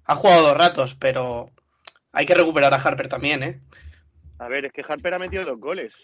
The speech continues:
Speaker 2: eh,
Speaker 1: Claro.
Speaker 2: y uno en Copa, tres, tres goles. Eh, es, o sea, Jean Paul ha metido más goles en, en dos ratos que los otros dos delanteros en toda la temporada.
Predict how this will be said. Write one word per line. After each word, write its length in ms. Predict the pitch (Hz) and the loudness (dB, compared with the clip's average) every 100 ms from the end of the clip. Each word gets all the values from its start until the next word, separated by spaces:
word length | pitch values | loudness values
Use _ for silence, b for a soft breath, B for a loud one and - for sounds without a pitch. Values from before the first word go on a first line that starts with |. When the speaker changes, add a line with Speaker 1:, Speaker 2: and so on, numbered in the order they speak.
| - | -16
Speaker 2:
eh, 180 | 127 123 | -12 -2
Speaker 1:
Claro. 260 | 147 143 135 | 0 0 -2
Speaker 2:
y 40 | |
uno 180 | 147 160 | -8 -10
en 100 | 147 | -8
Copa, 280 | 160 175 147 | -8 -6 -8
tres, 200 | 151 160 - | -10 -14 -12
tres 260 | 160 147 | -10 -10
goles. 340 | 123 156 185 - | -10 -8 -8 -10
Eh, 380 | 131 123 120 120 - _ _ - | -12 -10 -10 -12 -14 _ _ -20
es, 220 | 113 - | -18 -14
o 320 | 139 143 131 | -14 -14 -18
sea, 280 | - 127 117 117 | -6 -2 -2 -2
Jean 280 | 139 135 | -2 -2
Paul 220 | 135 175 202 | -4 -8 -8
ha 40 | |
metido 380 | 160 160 175 180 - | -14 -16 -16 -16 -18
más 200 | 180 165 | -18 -16
goles 340 | 165 160 - | -16 -16 -16
en, 260 | 143 139 127 _ _ | -18 -18 _ _ _
en 280 | 127 135 135 | -20 -18 -12
dos 140 | 151 190 | -10 -8
ratos 400 | 175 170 208 - | -10 -10 -12 -12
que 260 | 151 143 | -10 -8
los 360 | 131 139 - - - | -8 -12 -14 -20 -12
otros 380 | 165 160 180 | -12 -10 -12
dos 240 | 143 175 170 | -10 -12 -12
delanteros 580 | 185 147 131 165 190 160 | -12 -12 -10 -10 -10 -12
en 160 | 143 | -12
toda 220 | 160 170 | -8 -6
la 100 | 180 | -8
temporada. 680 | 139 131 120 120 143 123 | -10 -12 -14 -12 -10 -12